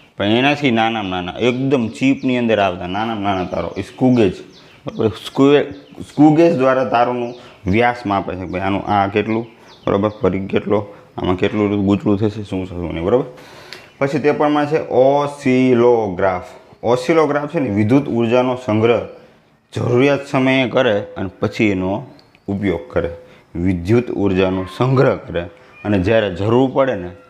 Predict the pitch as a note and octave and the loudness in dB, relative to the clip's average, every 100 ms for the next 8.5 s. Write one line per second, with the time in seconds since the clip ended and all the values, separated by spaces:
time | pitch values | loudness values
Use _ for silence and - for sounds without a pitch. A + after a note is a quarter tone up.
0 | - - - G#2 A2 G2+ - - - _ | -20 -20 -4 -2 0 -2 -8 -16 -20 _
1 | _ _ G2+ G2 F#2+ - G#2+ F#2 - E2+ | _ _ -14 -12 -12 -6 -4 -4 -4 -4
2 | D#2+ G2+ G#2 - G2 - G2+ G#2 - G2+ | -2 0 -2 0 -4 -2 -4 -2 -2 -2
3 | E2 F2 D#2+ D#2 - - G#2 - A#2 A#2 | -2 -4 -4 -4 -6 -2 -2 2 2 4
4 | G#2+ G#2+ - - - A2 G2+ G2+ G2 G2 | 2 0 -2 -16 -2 0 2 0 0 0
5 | G2 G2 F2+ F#2+ F#2+ G2 F#2 - - - | 0 -2 -2 -2 2 2 0 -8 -20 -20
6 | - _ _ - A2 A2 G#2+ - G#2 G#2+ | -20 _ _ -2 0 2 0 0 0 0
7 | - F#2+ F#2+ - F2+ F#2 - G2 E2 E2 | -2 -6 -4 -4 -2 -2 -2 -2 -2 -4
8 | G#2 - G2 - F#2+ | -8 -10 -10 -8 -8